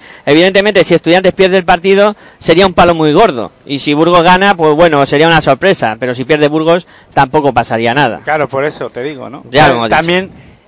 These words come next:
Speaker 2: ya no solo es que gane Estudiantes o no en Burgos, sino en la imagen que pueda dar en, en la pista de Burgos, porque si gana,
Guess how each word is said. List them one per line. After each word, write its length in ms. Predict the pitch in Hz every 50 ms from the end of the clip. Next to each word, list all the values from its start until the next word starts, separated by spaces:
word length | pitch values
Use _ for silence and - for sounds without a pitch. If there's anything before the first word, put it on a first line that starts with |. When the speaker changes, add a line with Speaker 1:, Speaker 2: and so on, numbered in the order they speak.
| _ _
Speaker 2:
ya 160 | 147 165 185
no 120 | 190 208 202
solo 300 | - 220 220 208 196 180
es 80 | 165
que 160 | - - 175 160
gane 300 | 165 160 151 147 147 143
Estudiantes 600 | 135 - - 151 147 151 151 147 - 151 143 -
o 60 | 151
no 100 | 143 147
en 140 | 143 143 151
Burgos, 320 | 170 196 190 185 214 202
sino 220 | - 185 160 151
en 60 | 143 143
la 40 | 143
imagen 360 | 147 156 165 175 - 190 180
que 120 | 156 180
pueda 280 | 165 - 185 156 147 139
dar 160 | 139 135 127
en, 240 | 127 123 123 120 113 _ _ _ _ _ _ _
en 140 | - 147 143
la 140 | 147 143 -
pista 340 | - 156 156 - - 147 135
de 100 | 131 127
Burgos, 520 | 147 208 185 139 123 117 107 - - -
porque 240 | - 135 127 123 139
si 160 | 135 - 147
gana, 460 | 131 156 165 165 170 175 175 165 160